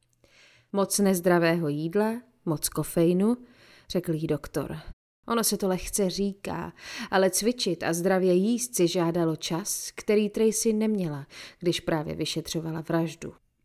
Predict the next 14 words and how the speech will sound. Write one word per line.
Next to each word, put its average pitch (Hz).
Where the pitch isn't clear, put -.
A 196
vzdát 190
se 202
kofeinu 202
by 220
bylo 214
stejné, 208
jako 220
když 185
motoru 220
auta 214
odstřihnete 208
přívod 185
benzínu. 151